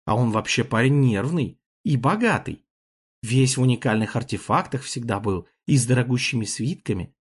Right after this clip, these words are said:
Вот мне всегда было интересно, кто за него играет». «Так ты и не ответил. А с чего вдруг ты заинтересовался им?» «Да глава клана он,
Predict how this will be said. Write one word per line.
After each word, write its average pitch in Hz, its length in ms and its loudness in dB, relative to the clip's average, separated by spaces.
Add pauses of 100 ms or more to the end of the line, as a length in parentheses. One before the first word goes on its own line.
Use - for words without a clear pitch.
(160)
Вот 120 320 -2
мне 196 120 2
всегда 135 300 -2
было 110 200 -2
интересно, 139 580 0
кто - 180 -6
за 110 120 -4
него 139 240 0
играет». 208 480 -2 (640)
«Так 135 220 0
ты 196 140 2
и - 20 4
не 202 160 4
ответил. 220 580 0 (120)
А 131 120 4
с 131 40 0
чего 254 280 4
вдруг 120 300 0
ты 123 100 2
заинтересовался 139 880 0
им?» 82 240 -8 (840)
«Да 120 140 -2
глава 147 320 4
клана 185 380 2
он, 101 260 -2